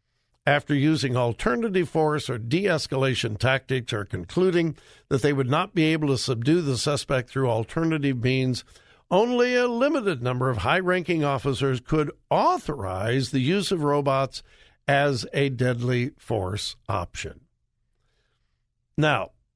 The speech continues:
I, for one, am not opposed to this. I, <laughs> I'm not. If it could use, be used sparingly in order to save lives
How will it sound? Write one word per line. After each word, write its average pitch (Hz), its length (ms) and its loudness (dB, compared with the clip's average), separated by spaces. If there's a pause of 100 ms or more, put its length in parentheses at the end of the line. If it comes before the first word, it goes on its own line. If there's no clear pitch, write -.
(800)
I, 165 220 2
for 196 240 -2
one, 185 640 0 (1040)
am 180 360 0
not 175 340 0 (160)
opposed 294 600 2
to 147 100 0
this. - 540 -6 (1200)
I, 139 200 2 (160)
<laughs> - 160 -12
I'm 160 400 -2 (100)
not. - 520 -6 (760)
If 190 220 4
it 254 180 -2
could 233 160 0
use, 156 600 0 (120)
be 139 120 2
used 120 320 2
sparingly 226 880 0 (680)
in 143 200 4
order 196 280 2
to 123 220 -6
save 175 480 0
lives 185 640 -2